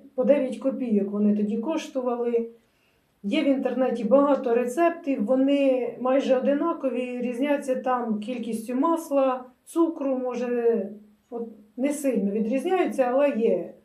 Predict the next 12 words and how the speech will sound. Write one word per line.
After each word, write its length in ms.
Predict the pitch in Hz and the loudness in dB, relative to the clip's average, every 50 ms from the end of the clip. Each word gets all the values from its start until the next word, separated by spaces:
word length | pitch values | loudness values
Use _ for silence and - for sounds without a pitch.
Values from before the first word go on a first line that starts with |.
| _ _ _ _ - | _ _ _ _ -2
відмінності. 840 | 214 208 202 214 208 202 185 - - - - - - - 175 - - - _ _ _ _ _ _ - | 0 2 6 6 6 6 4 2 -2 -6 -8 -10 -12 -12 -12 -12 -14 -18 _ _ _ _ _ _ -4
Я 160 | 214 294 330 | 0 0 0
подивилася 720 | 320 294 285 - 269 262 269 269 262 254 254 - - 233 | 2 2 2 4 4 6 6 6 6 4 2 0 0 -2
кілька, 720 | 226 233 - 320 359 359 339 320 - 311 294 294 294 294 294 - - - _ _ _ _ _ _ _ | -4 -2 2 4 4 4 4 2 0 -2 -2 -2 -2 -4 -6 -8 -14 -20 _ _ _ _ _ _ _
у 100 | - 247 | -4 0
мене 280 | 254 320 339 294 285 262 | 0 2 2 4 2 2
є 180 | 247 269 277 | 2 2 0
свої 520 | - - - 226 247 254 262 302 339 349 339 349 339 320 285 - - - | 0 -2 -4 -4 -2 -2 0 2 2 2 2 2 0 -2 -4 -4 -4 -2
рецепти 600 | 269 277 285 277 277 302 285 294 294 - 277 269 | -2 -2 0 0 0 0 0 0 0 0 -2 0
мого 320 | 254 262 277 302 277 277 | 2 2 2 2 2 0
тіста 460 | 262 - - 262 262 - - - 269 247 | 0 0 -2 -4 -4 -2 0 2 2 2
здобного 880 | 214 202 240 254 254 - - 233 226 233 226 226 233 233 220 214 | 2 0 0 0 0 0 0 -2 -2 0 0 2 2 0 -2 -4